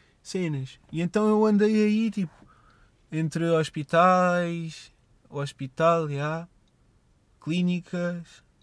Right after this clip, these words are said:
andei aí a fazer cenas. E então, ah, fui fazer o quê? Exame às alergias. Uma dica que eu não fazia desde puto. Ah, para quem não fez, nunca fez, aquilo é tipo,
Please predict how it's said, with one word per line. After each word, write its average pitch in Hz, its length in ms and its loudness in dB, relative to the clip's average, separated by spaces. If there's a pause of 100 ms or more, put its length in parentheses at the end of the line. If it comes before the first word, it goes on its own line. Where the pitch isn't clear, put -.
(280)
andei 156 440 -4
aí 151 60 -4
a 147 40 -4
fazer 143 340 -10
cenas. - 560 -16 (480)
E 139 60 -4
então, 143 400 -4 (600)
ah, 147 340 0
fui - 300 -6
fazer 185 300 -2
o 185 100 -4
quê? 156 380 -6 (1160)
Exame 170 320 -2
às 170 160 0
alergias. 151 720 -4 (540)
Uma 135 180 -2
dica 143 260 -2
que 139 80 -6
eu 139 60 -4
não 139 100 -2
fazia 139 420 -6
desde 139 340 -6 (120)
puto. 202 400 -2 (760)
Ah, 147 560 0 (1040)
para 160 100 -4
quem 165 200 -2
não 165 140 -2
fez, 143 580 -6
nunca 143 240 -8
fez, 139 300 -6
aquilo 131 320 -8
é 139 100 -4
tipo, 131 240 -8